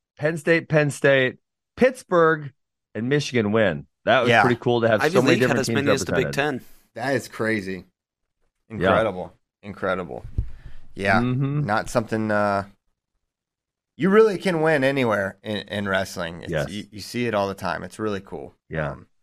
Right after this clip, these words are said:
Speaker 1: The Big, yeah, how much would you have won if you bet the Big Ten only has three champs?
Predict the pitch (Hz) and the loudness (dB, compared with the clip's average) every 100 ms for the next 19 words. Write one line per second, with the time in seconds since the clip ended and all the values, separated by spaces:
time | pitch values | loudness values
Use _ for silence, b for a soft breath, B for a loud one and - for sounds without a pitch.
0 | _ 117 117 160 143 135 90 113 147 190 | _ 0 2 2 2 2 2 0 0 -2
1 | - 190 165 143 117 123 131 127 - 104 | -2 -2 0 0 0 0 0 -2 -8 -8
2 | 113 117 117 90 104 107 - _ - 92 | -2 0 0 2 2 2 0 _ -14 -4
3 | 107 104 110 101 98 85 - - 98 98 | -2 -2 -2 0 -2 -2 -8 -8 -6 -4
4 | - 82 65 - - | -4 -4 -6 -14 -20